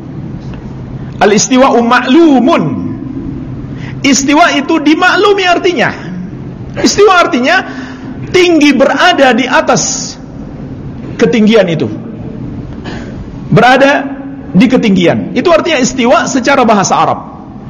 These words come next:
Zahirnya ayat bermakna demikian. "Wal kaifu majhulun." Tapi bagaimana caranya Allah beristiwa,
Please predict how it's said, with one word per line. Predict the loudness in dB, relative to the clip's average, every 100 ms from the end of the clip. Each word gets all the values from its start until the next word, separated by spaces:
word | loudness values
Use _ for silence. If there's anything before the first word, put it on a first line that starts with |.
| -14 -14 -14 -14 -4 2
Zahirnya | 4 6 6 4 2 2
ayat | 2 2 0
bermakna | 0 0 2 2
demikian. | 2 2 0 0 -2 -8 -12 -14 -14 -14 -12 -12 -12 -12 -12 -10 -4
"Wal | 2 4 4 2
kaifu | 2 4 4 2
majhulun." | 2 2 4 4 4 2 0 -2 -2
Tapi | 0 2
bagaimana | 2 2 0 0
caranya | 2 2 2 2
Allah | 2
beristiwa, | 2 0 -2 0 2 2 -2 -10